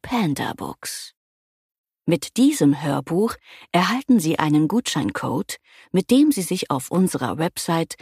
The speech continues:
w w w punkt blue minus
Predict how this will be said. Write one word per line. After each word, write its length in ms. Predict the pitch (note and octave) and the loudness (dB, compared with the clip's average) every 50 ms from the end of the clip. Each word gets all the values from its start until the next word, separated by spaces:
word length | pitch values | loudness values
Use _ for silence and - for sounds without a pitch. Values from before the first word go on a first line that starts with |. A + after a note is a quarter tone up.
| - - - - - | -20 -20 -20 -18 -8
w 240 | - - F3 G3+ A3+ | 0 4 4 4 6
w 200 | A3 A#3+ A#3 F#3 | 4 2 2 2
w 140 | E3+ E3 E3+ | 0 0 0
punkt 420 | - - F3+ E3+ E3+ E3 E3+ - - _ _ _ _ _ | 0 0 0 2 2 0 -2 -6 -12 _ _ _ _ _
blue 500 | - - C#3+ C#3 C#3+ C#3 D#3 F#3 C4+ D#4 - _ _ | -4 0 2 2 4 2 2 -2 -4 -6 -8 _ _
minus 600 | - E3+ E3 D3+ B2+ A#2 G2+ E2+ - - - - | 2 4 4 6 4 4 0 -2 -4 -8 -10 -14